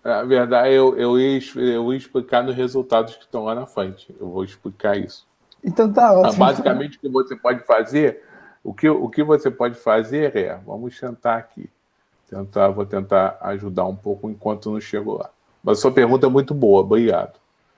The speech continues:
Speaker 1: O que você pode fazer é que você tem, você em física e sabores pesados, você tem dois tipos de estratégia, é, pra realizar uma medida.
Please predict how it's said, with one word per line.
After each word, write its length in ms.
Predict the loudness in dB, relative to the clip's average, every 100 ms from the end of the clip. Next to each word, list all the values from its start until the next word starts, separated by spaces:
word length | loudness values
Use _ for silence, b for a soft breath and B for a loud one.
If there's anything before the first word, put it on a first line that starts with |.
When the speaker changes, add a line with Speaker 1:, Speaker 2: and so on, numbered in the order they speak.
| _ _ _
Speaker 1:
O 120 | -12 -4
que 140 | -2
você 280 | -2 0 -2
pode 280 | 0 0 0
fazer 720 | 0 0 0 0 0 -2 _ _ _ b b b -4
é 100 | -4
que 160 | -2
você 380 | -2 -2 0 0
tem, 380 | 0 -4 -4 -8
você 360 | -6 -4 -2 -4
em 100 | -4
física 400 | -4 -6 -2 0
e 40 |
sabores 300 | 0 0 -2
pesados, 480 | -2 -2 0 0 0
você 240 | -4 -2 -4
tem 200 | -4 0
dois 340 | 4 4 2 -8 -8
tipos 320 | -6 -6 -8
de 120 | -12
estratégia, 920 | -12 -4 -2 -2 -2 -2 -2 -6 -16 _ _ _ _ _
é, 460 | -12 -8 -6 -6 -8
pra 180 | -6 -6
realizar 380 | -4 -4 -2 -2
uma 100 | -2
medida. 480 | -6 -8 -12 -14